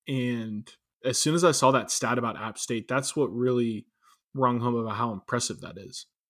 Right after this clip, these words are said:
Because that athletic department, I mean, they rose from nothing to almost incredible. And now, you know, now it's all about the money, and they're in the F B S, whatever, whatever.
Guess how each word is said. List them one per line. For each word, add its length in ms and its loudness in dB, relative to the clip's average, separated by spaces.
Because 300 2
that 200 4
athletic 340 4
department, 600 -2
I 60 -4
mean, 160 4
they 200 8
rose 500 10
from 400 4
nothing 600 2
to 680 2
almost 540 0
incredible. 800 2
And 120 -2
now, 160 -2
you 100 -6
know, 140 -12
now 240 4
it's 120 0
all 140 4
about 220 -2
the 80 -6
money, 320 -6
and 100 -6
they're 80 -6
in 80 -6
the 100 -6
F 140 -12
B 140 -8
S, 260 -8
whatever, 300 -4
whatever. 380 -8